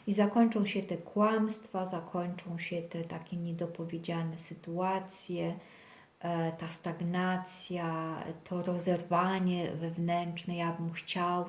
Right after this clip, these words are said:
czy chciała, a nie mogę, bo coś tam mi staje na przeszkodzie i tak dalej, i tak dalej. I tutaj ja mam na-, ja mam wrażenie, że coś tutaj zacznie się dziać u was.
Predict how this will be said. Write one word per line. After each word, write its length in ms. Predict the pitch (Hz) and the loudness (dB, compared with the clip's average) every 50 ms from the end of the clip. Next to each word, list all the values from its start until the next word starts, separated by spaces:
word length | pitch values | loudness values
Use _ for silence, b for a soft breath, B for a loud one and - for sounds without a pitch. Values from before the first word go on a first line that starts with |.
| 175 - | -4 -8
czy 100 | 170 165 | -8 -8
chciała, 540 | - - - 185 180 175 175 175 170 - | -10 -10 -8 -6 -4 -2 -2 -2 -2 -2
a 80 | - 160 | -2 -2
nie 200 | 165 165 160 160 | -2 -2 -2 -2
mogę, 520 | 165 165 165 170 170 170 165 170 - 170 165 B B B B B - | 0 0 2 2 2 0 -2 -2 -4 -6 -6 B B B B B -6
bo 120 | 180 170 | -6 -6
coś 220 | 165 - 160 - - | -6 -6 -10 -8 -6
tam 260 | - 170 170 170 170 | -4 -2 0 0 0
mi 100 | 170 165 | -2 -2
staje 560 | 170 - - - 175 170 170 170 165 170 165 165 B B B B - | -4 -10 -12 -8 -6 -4 -2 -2 0 -2 -2 -4 B B B B -10
na 160 | - 175 175 170 | -8 -6 -6 -6
przeszkodzie 800 | - - - 165 165 - - - - 170 170 175 170 170 170 | -8 -8 -8 -6 -6 -8 -8 -4 -2 0 0 0 -2 -4 -6
i 80 | 165 165 | -6 -6
tak 240 | 160 165 160 - 165 | -6 -8 -8 -6 -4
dalej, 240 | 165 160 160 165 | -4 -4 -4 -6
i 40 | 165 | -6
tak 180 | 165 170 165 160 | -6 -8 -8 -6
dalej. 280 | - 160 160 160 165 165 B B B B B B _ _ - | -6 -6 -4 -4 -4 -6 B B B B B B _ _ -8
I 60 | 180 | -8
tutaj 520 | - - 214 - 226 208 196 180 - - - - | -8 -6 0 4 6 6 6 6 4 0 -4 -2
ja 240 | 175 196 190 190 190 | 2 2 4 4 2
mam 300 | 196 190 185 185 180 180 | 2 2 2 2 2 2
na-, 240 | 175 170 - - - - | 0 0 -2 -4 -4 0
ja 160 | 180 180 180 | 0 2 2
mam 220 | 185 185 185 180 | 2 2 0 0
wrażenie, 680 | 185 - 175 180 180 175 170 185 180 180 180 180 180 175 | 0 -2 0 0 0 0 2 2 2 2 2 0 -2 -2
że 240 | 170 170 175 170 170 | -2 -4 -4 -6 -6
coś 400 | - - - 180 175 165 170 - | -8 -8 -6 -6 -4 -4 -6 -8
tutaj 340 | - 170 170 - 175 165 165 | -8 -8 -8 -4 -4 -4 -4
zacznie 420 | 165 160 156 151 - - - 175 | -4 -4 -6 -8 -8 -12 -12 -12
się 200 | - - 165 156 | -12 -12 -14 -14
dziać 340 | - - - - - - - | -12 -12 -14 -14 -14 -16 -20
u 40 | - | -20
was. 400 | - - - - - - - | -20 -20 -20 -20 -20 -20 -20